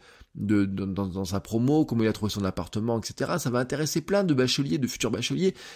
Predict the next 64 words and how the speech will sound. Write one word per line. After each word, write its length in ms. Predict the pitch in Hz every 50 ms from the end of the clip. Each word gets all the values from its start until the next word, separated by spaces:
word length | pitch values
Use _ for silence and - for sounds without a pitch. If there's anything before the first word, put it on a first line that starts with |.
| - _ -
qui 160 | - 151 143
se 180 | - - 170
d-, 300 | 170 143 135 127 123 -
posent 280 | - - 180 185 185 -
plein 200 | - - 185 180
de 40 | 170
questions 400 | - 175 180 - - 214 208 202
sur 260 | - - 175 - -
comment, 400 | - 180 175 175 180 180 180 170
euh, 680 | 160 151 151 151 147 147 143 139 135 131 123 120 107 -
se 140 | 127 - 147
lancer, 520 | 143 147 151 143 - 175 170 175 170 170 - - - - _
comment 200 | - 156 160 165
ça 120 | - 160
va 60 | 151
être 60 | 156 151
la 80 | 147 156
fac, 260 | - - 185 180 - -
par 120 | - 156
exemple. 340 | 170 175 196 220 196 - - - - - - - - -
Un 120 | - 156
coach 180 | 156 - 202 -
sportif 380 | - - 185 143 - 190 185
qui 120 | - - 147
débute 300 | 143 151 143 170 156 -
peut 120 | 123 110
très 160 | - - - 120
bien 100 | 127 120
raconter 380 | 117 113 107 107 - 170 190
comment 220 | 175 151 123 107 104
il 100 | 104 101
s'est 160 | - - 101
formé, 440 | - - - 151 147 175 208 226 214
ou 100 | 151 113
comment 160 | - 117 113
il 60 | 123 120
est 40 |
en 60 | 110 101
train 140 | - -
de 40 | 101
se 100 | - 110
former, 380 | 98 - - 151 143 95 101 98
comment 180 | - - 120
il 60 | 113 107
trouve 200 | - - 101 -
ses 140 | - 107
clients, 340 | - - - 147 165 165 165
comment 200 | - 127 110 107
il 120 | 104 98 98
les 220 | 104 98 95 135
aide, 200 | 160 175 160 139 - - - - - _
ses 220 | - - 107 117
astuces 260 | 123 - - 131 123
pour 160 | - - 104
être 160 | 98 - - 110
en 60 | 110
forme. 400 | - - - - 175 180 175 156
Vous 40 | 127
voyez, 200 | 117 139 165 160
tout 120 | - 156
ça, 280 | 147 - 190 185 170 135
ça 140 | - -
se 160 | - - - 170
raconte, 460 | 165 175 190 - - 214 214 -